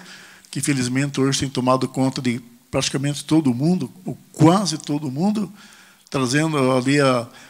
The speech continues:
essa, o materialismo e fazendo as pessoas afastarem-se ainda mais do Senhor Deus Criador. Então, muitos interpretavam que fosse a Rússia. Mas essa interpretação está aqui na, na terceira parte da lição, da nossa lição, última parte.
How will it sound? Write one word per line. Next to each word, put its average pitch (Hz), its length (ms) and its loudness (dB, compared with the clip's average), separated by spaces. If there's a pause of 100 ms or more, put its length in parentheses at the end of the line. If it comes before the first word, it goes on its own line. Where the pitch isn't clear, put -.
(200)
essa, 131 500 0
o 127 60 -2
materialismo 170 880 0
e 202 60 -4
fazendo 165 360 -2
as 156 140 0
pessoas 160 760 0 (120)
afastarem-se 156 760 2
ainda 143 200 -2
mais 160 560 0 (560)
do 151 220 -10
Senhor 135 420 0
Deus 139 380 2
Criador. 135 560 0 (340)
Então, - 260 -4
muitos 214 280 -2
interpretavam 160 500 -2
que 147 60 -10
fosse 175 260 -2
a - 20 -2
Rússia. 131 360 -4 (520)
Mas 220 200 0
essa 269 200 2
interpretação 185 760 0
está - 180 -2
aqui 147 160 -2
na, 147 100 0
na 143 240 -2
terceira 143 440 0
parte 147 360 2
da 123 140 -2
lição, 147 400 0
da 127 120 -2
nossa 135 220 -2
lição, 143 300 -2
última 139 300 -4
parte. 156 480 2